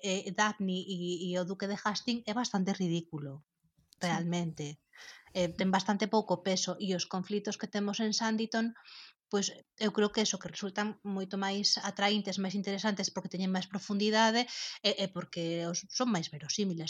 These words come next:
Speaker 1: simplemente. Eh, esta idea, esta idea, ademais da, mm,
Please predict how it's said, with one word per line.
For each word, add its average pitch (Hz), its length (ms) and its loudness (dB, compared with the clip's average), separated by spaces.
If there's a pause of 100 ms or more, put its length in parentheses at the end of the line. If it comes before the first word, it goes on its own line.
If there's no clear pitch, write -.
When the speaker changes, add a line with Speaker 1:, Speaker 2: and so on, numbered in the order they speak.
Speaker 1:
simplemente. 175 720 -6 (400)
Eh, 175 240 2 (160)
esta 202 160 0
idea, 196 800 6
esta 208 240 0
idea, 202 320 6
ademais 196 640 2
da, 185 560 6
mm, 180 400 -4